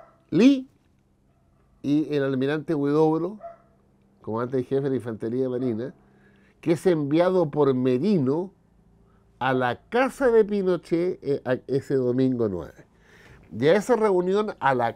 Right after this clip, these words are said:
casa de Pinochet, mientras celebra el cumpleaños de Jacqueline, recibe Pinochet a los dos marinos y recibe Pinochet al comandante en jefe de la Fuerza Aérea. Se va al escritorio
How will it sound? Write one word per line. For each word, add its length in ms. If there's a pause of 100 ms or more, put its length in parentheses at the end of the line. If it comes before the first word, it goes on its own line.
casa 440
de 120
Pinochet, 460
mientras 280
celebra 540
el 180
cumpleaños 680
de 220
Jacqueline, 760 (2750)
recibe 360
Pinochet 640
a 120
los 120
dos 140
marinos 520 (200)
y 80
recibe 420
Pinochet 540
al 80
comandante 440
en 40
jefe 180
de 60
la 100
Fuerza 280
Aérea. 280 (1400)
Se 160
va 100
al 80
escritorio 680